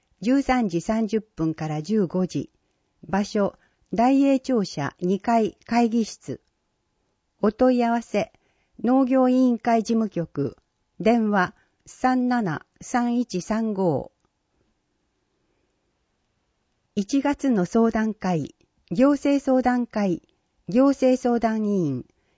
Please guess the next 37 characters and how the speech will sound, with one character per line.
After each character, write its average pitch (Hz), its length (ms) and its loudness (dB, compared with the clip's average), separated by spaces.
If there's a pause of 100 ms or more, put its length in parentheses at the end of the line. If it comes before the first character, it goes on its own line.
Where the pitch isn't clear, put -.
(300)
日 247 280 2
時 160 140 -2
場 165 160 -6
所、 - 340 -6 (440)
四 220 160 4 (180)
日 226 300 -4
木 226 300 0
曜 262 240 4
日、 135 280 -6 (240)
北 262 340 0
栄 269 180 4
町 135 400 -4
社 214 200 -2
会 262 240 -2
福 - 240 -6
祉 240 160 -4
セ 220 200 -4
ン 170 100 -2
タ 127 380 -10 (600)
ー。 180 40 -6
十 254 200 2
一 262 260 2
日 208 480 0
木 220 300 -2
曜 233 300 4
日、 135 260 -6 (380)
北 262 240 4
条 254 200 4
支 240 160 -4
所。 - 300 -2 (600)
時 214 160 -2
間 254 240 0
は 226 120 2
い 214 80 2
ず 220 160 -2
れ 214 140 2
も 196 280 0